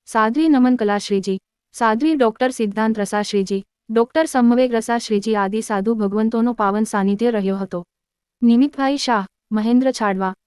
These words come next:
સ્નેહલ પૂનમિયા, પ્રીત પૂનમિયા, રાજેશભાઈ ગાલા, દિનેશભાઈ ગાલા, વસંતભાઈ ગંગર, કમલેશભાઈ ગડા, સંજીવભાઈ ચોરડિયા સહિતના કચ્છ મુંબઈ સહિતથી શ્રાવકો ઉપસ્થિત રહ્યા હતા.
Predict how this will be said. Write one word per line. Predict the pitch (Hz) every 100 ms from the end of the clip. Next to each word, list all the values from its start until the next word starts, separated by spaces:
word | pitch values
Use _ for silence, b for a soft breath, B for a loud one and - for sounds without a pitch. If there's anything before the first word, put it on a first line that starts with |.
| _
સ્નેહલ | - 240 233 269
પૂનમિયા, | 254 214 202 190 190 _ _ -
પ્રીત | 247 -
પૂનમિયા, | 214 214 208 196 190 - _ _ -
રાજેશભાઈ | 208 202 269 - 240 240
ગાલા, | 220 202 196 202 - _ -
દિનેશભાઈ | 226 254 277 - 247 247
ગાલા, | 214 185 185 180 _ _ _
વસંતભાઈ | 220 - 302 262 226 233
ગંગર, | 220 202 208 202 - _
કમલેશભાઈ | 233 240 262 - 247 240
ગડા, | 202 190 180 _ _ _
સંજીવભાઈ | - 233 269 302 277 285
ચોરડિયા | 269 220 214 226
સહિતના | 233 220 208 220 226
કચ્છ | 220 214 240
મુંબઈ | 220 208 233
સહિતથી | - 208 208 247
શ્રાવકો | 233 214 196 202 226
ઉપસ્થિત | 208 - 233 233
રહ્યા | 202 185
હતા. | 190 180